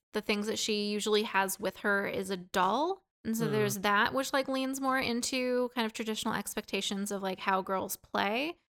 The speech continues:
Speaker 1: But particularly in the nineties one, I, I think that having her, like, main form of play not involve the doll, like, it's more of an accessory for her. It's part of her aesthetic. But what she does for fun is torment her brother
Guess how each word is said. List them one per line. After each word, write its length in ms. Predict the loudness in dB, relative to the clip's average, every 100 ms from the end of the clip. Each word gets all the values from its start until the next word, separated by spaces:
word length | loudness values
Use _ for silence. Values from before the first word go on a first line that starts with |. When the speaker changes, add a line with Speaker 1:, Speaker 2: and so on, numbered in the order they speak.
| _
Speaker 1:
But 400 | 6 8 10 6 -4 _ _ _
particularly 500 | -2 0 0 2 4
in 100 | 2
the 60 | 2
nineties 380 | 2 2 2 2
one, 140 | 2
I, 160 | 2 2 0
I 60 |
think 240 | 0 -2 0
that 160 | 0
having 400 | 6 6 6 2
her, 320 | 2 4 4 4
like, 260 | 2 2
main 400 | 0 -2 0 -2
form 320 | -2 0 0
of 180 | 0 -4
play 540 | -4 0 2 2 0 -2
not 420 | -2 4 6 4
involve 400 | 4 2 4 4
the 60 | 4
doll, 240 | 8 8 8
like, 160 | 6 4
it's 280 | 2 2
more 180 | 0 2
of 60 | 2
an 100 | 0
accessory 600 | -2 -2 -2 -2 -4 -2
for 180 | -2 0
her. 240 | 2 2 2
It's 240 | 0 -6
part 220 | 2 4
of 100 | 4 2
her 120 | 0
aesthetic. 640 | 0 -4 -2 0 0 -2 _ _ _
But 120 | 4
what 160 | 4 2
she 160 | 0
does 240 | 2 2 2
for 160 | -6
fun 480 | -6 2 2 2 -2
is 280 | -2 -2 -2
torment 420 | -2 -2 -2 -4
her 120 | -6
brother 520 | -6 -6 -6 -8 -12